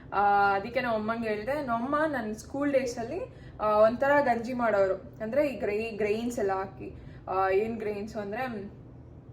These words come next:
ನವ-, ನವಧಾನ್ಯ ಬರುತ್ತಲ್ಲ, ನವಧಾನ್ಯ, ಆ ಕಾಳು, ಈ ಕಾಳು, ಒಂದ್ ಇಪ್ಪತ್ತೊಂದು ಐಟಮ್ಸ್ ಹಾಕ್ಬಿಟ್ಟು ಗಂಜಿ ತರ, like, ಪೌಡರ್ ತರ ಮಾಡ್ಬಿಟ್ಟು, it same taste like Horlicks. So Horlicks ಇದನ್ನ ಟೇಸ್ಟ್ ಮಾಡಿದ್ರೆ ನೀವು, like,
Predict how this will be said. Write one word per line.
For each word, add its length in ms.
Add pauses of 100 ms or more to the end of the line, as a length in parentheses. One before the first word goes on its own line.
(280)
ನವ-, 280
ನವಧಾನ್ಯ 580
ಬರುತ್ತಲ್ಲ, 400
ನವಧಾನ್ಯ, 760 (540)
ಆ 140
ಕಾಳು, 380
ಈ 200
ಕಾಳು, 320
ಒಂದ್ 320
ಇಪ್ಪತ್ತೊಂದು 600
ಐಟಮ್ಸ್ 440
ಹಾಕ್ಬಿಟ್ಟು 420 (300)
ಗಂಜಿ 280
ತರ, 200 (180)
like, 220
ಪೌಡರ್ 380
ತರ 120
ಮಾಡ್ಬಿಟ್ಟು, 400 (360)
it 60 (440)
same 160
taste 360
like 200 (300)
Horlicks. 720 (480)
So 100
Horlicks 640
ಇದನ್ನ 320
ಟೇಸ್ಟ್ 320
ಮಾಡಿದ್ರೆ 380
ನೀವು, 380
like, 480